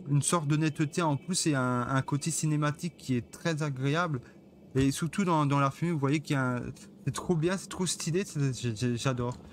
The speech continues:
J'adore cet effet. Euh, pour information, c'est les shaders, euh, euh, Lutz. Alors, il y a aussi les au-, d'autres que j'a-,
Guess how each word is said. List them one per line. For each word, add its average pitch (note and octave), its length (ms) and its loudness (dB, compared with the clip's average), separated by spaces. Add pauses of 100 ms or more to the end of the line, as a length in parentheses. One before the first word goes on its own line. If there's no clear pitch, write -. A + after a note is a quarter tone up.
(160)
J'adore D#3 340 2
cet - 140 -8
effet. C3+ 280 -2 (480)
Euh, C3 340 2
pour E3 200 -4
information, F3+ 680 -2
c'est D3+ 180 0
les C#3 140 2
shaders, D#3+ 640 0 (340)
euh, F3+ 320 -2 (1800)
euh, C3+ 280 4
Lutz. F#3+ 520 0 (1000)
Alors, C#3+ 260 2
il D#3+ 60 -4
y E3+ 60 0
a E3+ 60 2
aussi F3 380 0
les D#3 320 0
au-, F#3 180 0
d'autres F3 460 0
que D3+ 160 0
j'a-, C#3+ 160 2